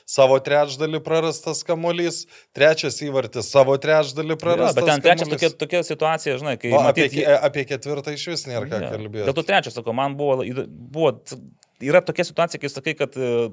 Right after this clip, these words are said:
Speaker 2: padovanojai žaidėjui įvartį. Buvo tokių situacijų. Nu, bet čia žaidėjas, jisai pasiėmė pats tą įvartį. Jis apibėgo, jisai prasiveržė, jisai puikiai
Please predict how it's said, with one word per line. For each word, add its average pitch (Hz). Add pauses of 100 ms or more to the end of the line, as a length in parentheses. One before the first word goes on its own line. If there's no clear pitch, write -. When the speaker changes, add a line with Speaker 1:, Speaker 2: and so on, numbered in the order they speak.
(100)
Speaker 2:
padovanojai 143
žaidėjui 107 (160)
įvartį. 98
Buvo 131
tokių 101 (160)
situacijų. - (240)
Nu, 113
bet 110
čia 165
žaidėjas, 135
jisai -
pasiėmė 117
pats -
tą 104
įvartį. 104 (300)
Jis 131
apibėgo, 135
jisai 131
prasiveržė, 131
jisai 131
puikiai 107